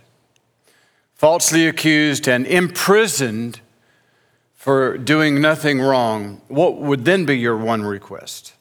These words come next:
Well, I think most of us would say, "I'm gonna ask for my freedom. I'm gonna get lawyered up. I'm gonna get people to write the State Department or whatever. I want my freedom," which causes us to find this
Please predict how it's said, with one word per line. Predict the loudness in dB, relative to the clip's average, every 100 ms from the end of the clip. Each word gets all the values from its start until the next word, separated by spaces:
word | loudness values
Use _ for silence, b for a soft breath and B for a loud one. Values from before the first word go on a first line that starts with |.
| _ _ _ b b b 0
Well, | 4
I | 4 4
think | 2
most | 2 2 2
of | 0
us | 0
would | 2
say, | 4 4
"I'm | 2 0
gonna | 2 4
ask | 2 2
for | -2 0
my | 0
freedom. | 0 0 2 2 2 -2 -6
I'm | -16 b b b -2
gonna | 2
get | 2 4
lawyered | 4 4 4 4 4
up. | 4 2 -2 -14 b b b _
I'm |
gonna | -6 -2 0
get | -2 0
people | -2 0 -2
to | 0
write | 4 2 2
the | -2
State | 0 2 2
Department | -2 0 2 2 2 2
or |
whatever. | 2 4 4 2 2 0 -2 B B 0
I | 2
want | 2 0
my | 0
freedom," | -2 0 2 2 2 -2 -8 B B
which | -6 -4 -6 -10 _ _ _ _ _ -4
causes | 2 2 2 -2
us | -2
to | -4
find | 0 2 2 0
this | -2 -2